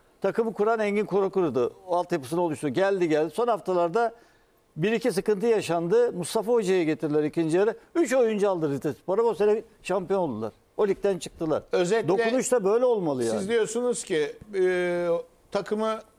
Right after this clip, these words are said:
Speaker 2: hani bir şeyler yapmak lazım. Hoca yeniden geldi, yeni başladı.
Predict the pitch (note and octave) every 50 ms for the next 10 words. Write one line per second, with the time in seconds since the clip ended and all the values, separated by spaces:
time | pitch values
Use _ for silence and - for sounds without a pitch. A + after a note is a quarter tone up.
0 | _ - C#3+ D3 D3 C#3+ C#3+ C#3 - - D#3 D#3 D3+ D#3 D3+ D3 D3 C#3+ C#3+ -
1 | D3+ D3 C3+ - C#3 C#3 C3+ C3+ A#2+ A#2+ B2+ A#2+ C3 D3+ E3 C3+ D3+ D#3+ D3+ D#3
2 | - - _ - D3+ D3 D3+ D#3 D3+ D3 D3 C3+ B2 B2 B2 A#2+ A#2 A#2+ A#2 A#2
3 | C#3+ D#3+ F3+ G3+ G3 - - C#3+ C#3+ C#3+ C#3+ C#3 C3 B2 - - - B2+ B2+ C3
4 | F3 G#3 A3